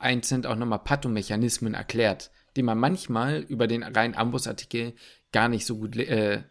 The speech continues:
also nicht immer unbedingt versteht, sondern da werden ja euch die Sachen wirklich nochmal erklärt, teilweise auch mit kleinen klinischen Einblicken.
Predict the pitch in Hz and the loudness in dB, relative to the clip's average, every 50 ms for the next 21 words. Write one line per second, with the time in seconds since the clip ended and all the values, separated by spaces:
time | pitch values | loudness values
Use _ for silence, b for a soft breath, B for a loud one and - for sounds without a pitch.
0 | - - 117 107 110 117 113 123 127 117 117 117 120 117 113 113 113 110 - 101 | -6 -4 -2 0 0 0 0 2 2 2 2 2 2 0 0 0 0 -2 -4 -4
1 | 92 - - - 113 104 92 - - - - 95 101 101 101 104 104 98 110 110 | -4 -4 0 2 2 2 2 0 -4 -10 -6 -6 -4 -2 0 0 2 2 2 2
2 | 113 107 101 98 - 113 98 - - - - 107 95 104 117 107 101 - 123 117 | 2 2 0 0 0 -2 -6 -8 -10 -4 -2 -2 -2 -2 -2 -6 -6 -4 -4 -4
3 | 110 101 98 95 92 - - 135 131 - B B B B B - 120 120 113 113 | -4 -2 -4 -6 -6 -2 0 0 0 0 B B B B B -2 0 2 4 4
4 | 110 104 110 104 98 107 110 - - 113 110 - - 117 113 104 - - 101 - | 4 2 2 -2 -2 -4 -6 -2 -2 -2 -2 0 0 0 0 0 -2 -4 -4 -2
5 | - 120 120 107 110 110 - - 117 113 B | 0 0 2 2 0 -4 -2 -2 -4 -4 B